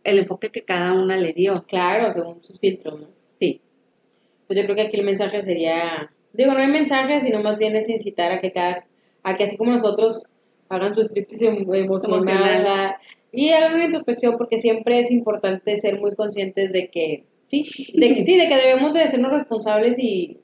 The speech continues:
Speaker 2: y dejar de victimizarnos. O
Speaker 1: Por
Speaker 2: sea,
Speaker 1: más doloroso que sea para adentro,
Speaker 2: por más
Speaker 1: hay que
Speaker 2: doloroso
Speaker 1: ser
Speaker 2: que sea, este... Mm, debes de saber que lo que vives ahorita es tu responsabilidad. Y lo más padre es que puedes hacer algo al respecto, ¿no? Para que cambie, si es que no te está funcionando.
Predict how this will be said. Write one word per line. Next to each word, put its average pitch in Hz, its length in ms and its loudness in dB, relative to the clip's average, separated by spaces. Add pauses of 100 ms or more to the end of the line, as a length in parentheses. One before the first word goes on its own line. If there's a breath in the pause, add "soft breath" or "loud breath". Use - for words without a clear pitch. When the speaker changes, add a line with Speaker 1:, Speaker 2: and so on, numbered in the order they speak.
(160)
Speaker 2:
y 185 60 -2
dejar 185 240 -2
de 220 80 2
victimizarnos. 240 720 -6 (280)
O - 60 -20
Speaker 1:
Por 202 120 0
Speaker 2:
sea, 196 100 2
Speaker 1:
más 190 160 2
doloroso 220 420 -2
que 226 100 -12
sea 180 220 -6
para 196 200 -4
adentro, 175 220 0
Speaker 2:
por 202 80 0
más 208 120 0
Speaker 1:
hay 233 80 2
que 254 80 2
Speaker 2:
doloroso 240 180 2
Speaker 1:
ser 254 80 0
Speaker 2:
que 214 120 2
sea, 214 460 0
este... 185 840 -2 (340)
Mm, 202 340 -10 (540)
debes 214 300 4
de 226 80 0
saber 196 420 0
que 208 80 -6
lo 185 160 -2
que 170 80 -2
vives 175 320 -4
ahorita 165 580 -8
es 160 400 -8 (160)
tu 175 120 -4
responsabilidad. - 920 -8 (1120)
Y 330 80 0
lo 339 100 4
más 339 140 2
padre 349 200 4
es 339 60 0
que 359 80 2
puedes 254 260 2
hacer 254 220 2
algo 175 280 0 (300)
al 175 100 -8
respecto, 175 440 -4
¿no? 214 160 -6
Para 165 200 -2
que 185 100 -12
cambie, 190 420 -4
si - 140 -6
es 170 100 -6
que - 80 -16
no 190 100 -8
te - 80 -14
está 180 160 -8
funcionando. 175 400 -12